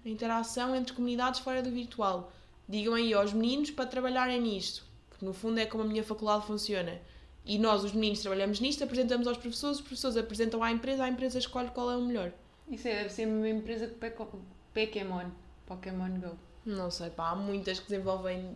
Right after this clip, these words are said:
Speaker 1: eh, jogos, lamento desiludir-te, mas existem muitas.
Speaker 2: Pronto, eu gostei. Se eles puderem desenvolver uma para dates de amizade também.
Speaker 1: E nós, eu até te posso mostrar a seguir, o, já está a aplicação feita, os mockups. Posso-te mostrar como é que está. Ai, já, ainda não te mostrei.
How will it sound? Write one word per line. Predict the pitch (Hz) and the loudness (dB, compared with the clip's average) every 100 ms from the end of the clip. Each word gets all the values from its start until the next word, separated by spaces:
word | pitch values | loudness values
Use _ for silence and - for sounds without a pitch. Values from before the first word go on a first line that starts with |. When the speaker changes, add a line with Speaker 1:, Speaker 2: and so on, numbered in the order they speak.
| - | -12
Speaker 1:
eh, | 202 196 | -6 -6
jogos, | 180 190 175 - - | -2 -2 -2 -4 -10
lamento | 185 175 170 | -10 -8 -8
desiludir-te, | 175 175 180 202 - - | -8 -6 -4 -4 -6 -12
mas | 170 175 - | -10 -10 -14
existem | 170 165 - | -14 -12 -10
muitas. | 175 160 - - - - - - - - - - - | -10 -10 -14 -20 -20 -20 -20 -20 -20 -18 -20 -20 -16
Speaker 2:
Pronto, | - 180 180 - | -6 -4 -4 0
eu | 277 | 0
gostei. | 277 - 170 156 - | -2 -4 -4 -6 -10
Se | - | -4
eles | 196 | -4
puderem | 196 226 220 | 0 2 2
desenvolver | 220 226 220 220 | 0 0 0 0
uma | 220 220 | 0 -2
para | 220 220 | -2 -2
dates | 220 | -2
de | 226 | -4
amizade | 220 226 240 240 | -2 -2 -2 -4
também. | 247 247 214 - - | -6 -6 -8 -14 -10
Speaker 1:
E | 330 | 0
nós, | 294 226 - | 2 2 2
eu | 381 | 0
até | 381 220 | 4 2
te | 214 | 4
posso | 220 214 | 0 2
mostrar | 220 233 214 | -2 2 2
a | 214 | 2
seguir, | - 226 233 | -2 -2 0
o, | 247 240 240 | -2 -4 0
já | 220 | 0
está | 214 | 6
a | 214 | 6
aplicação | 214 233 233 233 262 | 6 0 -2 -2 -2
feita, | 302 220 | -2 -2
os | 190 | -2
mockups. | 202 202 247 - - - - - | -2 -4 -6 -4 -4 -4 -12 -8
Posso-te | 196 - | -8 -4
mostrar | 202 202 | -4 -4
como | 196 208 | -2 -4
é | |
que | 202 | -4
está. | 233 202 - - | -6 -8 -12 -4
Ai, | 403 370 | -2 0
já, | 403 | 0
ainda | 330 | 0
não | 262 254 | 0 0
te | 226 | -2
mostrei. | 226 247 233 190 | -4 -2 -4 -4